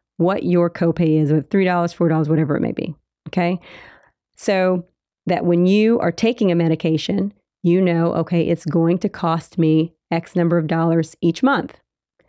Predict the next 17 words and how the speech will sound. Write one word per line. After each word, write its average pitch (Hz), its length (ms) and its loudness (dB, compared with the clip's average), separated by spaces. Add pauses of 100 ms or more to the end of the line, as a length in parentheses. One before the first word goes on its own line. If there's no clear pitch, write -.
(340)
Now, 175 340 0
I 175 140 -2
go 175 140 0
back 165 180 -2
to 170 80 -6
coverage 170 400 -2
gaps. - 500 -8 (500)
What 190 180 0
is 202 80 0
a 208 40 -2
coverage 180 420 -2
gap? - 280 -6 (100)
That 170 460 -2
is 208 180 2
essentially 175 840 0 (640)
the 175 140 0
gap 185 460 -2